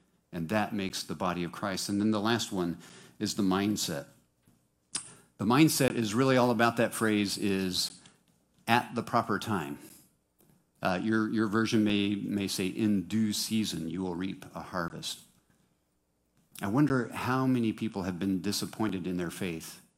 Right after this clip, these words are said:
because their idea of the proper time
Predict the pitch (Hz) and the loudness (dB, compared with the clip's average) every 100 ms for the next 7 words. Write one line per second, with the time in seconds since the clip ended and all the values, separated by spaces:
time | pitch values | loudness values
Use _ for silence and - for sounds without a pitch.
0 | - 92 95 82 95 147 175 - 101 90 | -10 -4 -4 -2 0 2 2 0 -2 -2
1 | 101 92 90 - 95 90 82 - - - | -2 -2 -4 -4 -6 -6 -8 -10 -14 -20
2 | - 95 90 85 85 - 85 78 76 | -12 -6 -4 -4 -6 -8 -6 -6 -8